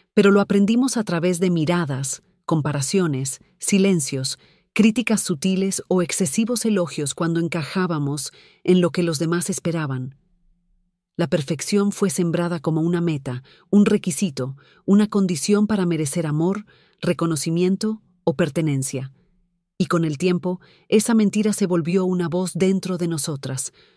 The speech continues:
una que exige más y más, que nunca está satisfecha, que siempre encuentra un defecto que corregir. La mentira de la perfección es una trampa disfrazada de virtud.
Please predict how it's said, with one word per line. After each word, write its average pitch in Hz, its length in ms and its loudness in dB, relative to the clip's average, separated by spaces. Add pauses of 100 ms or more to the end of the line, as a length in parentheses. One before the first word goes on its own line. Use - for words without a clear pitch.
(340)
una 202 240 6
que 190 100 -2
exige 170 480 -2
más 170 380 -2
y - 20 0
más, 156 480 -2 (420)
que 180 140 4
nunca 180 380 2
está 147 200 -4
satisfecha, 139 800 -4 (460)
que 202 100 2
siempre 220 380 2
encuentra 196 460 2
un 180 100 0
defecto 156 500 -4
que 143 140 -8
corregir. 143 580 -6 (960)
La 196 140 4
mentira 196 420 2
de 175 100 -2
la 156 100 -4
perfección 175 680 -4 (300)
es 190 160 0
una 208 180 2
trampa 202 400 2
disfrazada 170 720 -2
de 160 120 -2
virtud. 143 480 -4